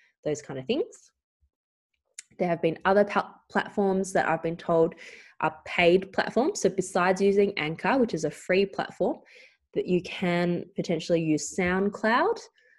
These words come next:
Um, there's a paid version, but I've been told that, um, SoundCloud doesn't use links in their show notes on podcasting apps, so then that's a bit challenging. Um, there's Libsyn,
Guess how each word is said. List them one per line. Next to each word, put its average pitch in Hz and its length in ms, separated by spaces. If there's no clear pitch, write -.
Um, 156 400
there's 160 240
a 156 60
paid 165 340
version, 196 520
but 156 260
I've 151 160
been 160 160
told 156 420
that, 139 340
um, 151 480
SoundCloud 170 380
doesn't 170 280
use 160 600
links 175 440
in 160 180
their 147 120
show 151 260
notes 190 380
on 165 120
podcasting 160 640
apps, - 260
so 160 180
then 160 220
that's - 160
a 175 40
bit - 280
challenging. 175 560
Um, 160 500
there's 165 320
Libsyn, 185 800